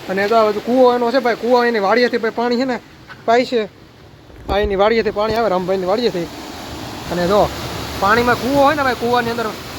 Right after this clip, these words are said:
આ પાણી જોવો ને હાવ ઉપર લીધું ભાઈ. હા ભાઈ, એટલે હા, ઉપાડી લીધું પાણી. અને મિત્રો, આપણે તો અત્યારે પાણી પી ગયું, એટલે ઉપાડી લીધું હતું એક દિવસ, એટલે પછી હવે વાંધો નથી આવ્યો. અને જો કાનભાઈ છે, બરાબર?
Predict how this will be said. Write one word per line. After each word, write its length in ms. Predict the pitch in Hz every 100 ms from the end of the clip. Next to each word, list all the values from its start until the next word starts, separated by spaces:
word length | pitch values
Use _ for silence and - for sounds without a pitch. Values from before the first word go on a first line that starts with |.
| 190
આ 60 |
પાણી 280 | 196 247 269
જોવો 140 | 277 277
ને 60 |
હાવ 240 | 247 262 247
ઉપર 220 | - 214
લીધું 240 | 185 175
ભાઈ. 200 | 196 160 - - - - - -
હા 160 | 240 269
ભાઈ, 120 | 262
એટલે 100 | 240
હા, 100 | 247
ઉપાડી 340 | 240 - 220 190
લીધું 160 | 175
પાણી. 200 | 175 160 - - - - - - - - - - -
અને 100 | 208
મિત્રો, 260 | 208 247 202
આપણે 240 | 240 254
તો 80 | 247 247
અત્યારે 260 | 247 240 233
પાણી 240 | 240 254 254
પી 100 | 294 240
ગયું, 120 | 247
એટલે 180 | 226 220 208 202
ઉપાડી 300 | 247 269 262 285
લીધું 180 | 311
હતું 80 | 254
એક 100 | 233
દિવસ, 220 | 220 214 208
એટલે 140 | 208 202
પછી 200 | 202 180
હવે 140 | 233 240
વાંધો 220 | 240 262
નથી 240 | 285 254
આવ્યો. 200 | 220 208 - - - - -
અને 140 | 185 202 202
જો 140 | 226 202 214
કાનભાઈ 360 | 226 220 214
છે, 120 | 269 226
બરાબર? 220 | 240 262